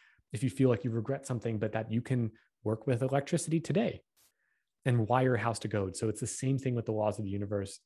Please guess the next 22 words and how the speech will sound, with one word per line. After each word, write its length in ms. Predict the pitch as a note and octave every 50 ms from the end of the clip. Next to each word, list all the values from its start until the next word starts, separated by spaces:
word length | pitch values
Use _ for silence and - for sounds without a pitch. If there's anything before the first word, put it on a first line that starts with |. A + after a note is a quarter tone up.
| _ _ -
It's 260 | C3 B2 - - - - _ _
possible. 560 | - - - B2 A2+ - A#2+ G2 - - - _ _ _ _ _ _ _ _ _ _
It 60 | C3
could 140 | - - A#2
be 80 | B2 A#2+
yours 360 | A#2 A#2 A2+ A#2 A2+ G2+ -
too. 300 | - - G2+ E2 D#2+ - _ _ _ _ _ _ _ _ _ _ _ _ _ _ _ _ -
So 300 | - - C3+ A#2+ A2+ A2+
again, 240 | A2 A2+ A2+ B2 B2
I 40 | A#2
hope 180 | G#2+ B2+ C3+ -
this 160 | C#3 A#2 -
inspired 480 | C3 A#2 - - A#2+ A#2 A#2+ C3 C#3+
you, 220 | D3 D#3+ F3+ F#3+ - - - - - - - - - _
really 160 | C3 C3 D#3+ C#3+
helped 340 | - - C3 D#3+ - -
you 60 | C3 A2+
in 60 | G#2+
just 220 | A2+ G#2+ - -
seeing 220 | - C3+ C3+ B2+ G#2
deeper. 440 | G2 G2+ G2+ G2+ C#3 E3+ F#3+ - - _ - - - _ _ _ _ _
And 300 | - E3+ D3+ B2 G#2 F#2